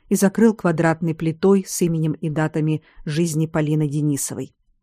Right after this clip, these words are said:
Точно такая же мраморная стела, только с именем баронессы Евдоксии, стояла по другую сторону от могилы графа Румянцева. Теперь на кладбище Донского монастыря рядом с отцом лежали уже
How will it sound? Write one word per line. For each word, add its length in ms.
Точно 240
такая 420
же 160
мраморная 600
стела, 480
только 240
с 120
именем 320
баронессы 560
Евдоксии, 720
стояла 420
по 120
другую 360
сторону 460
от 140
могилы 360
графа 340
Румянцева. 680
Теперь 480
на 140
кладбище 520
Донского 500
монастыря 640
рядом 300
с 100
отцом 380
лежали 460
уже 340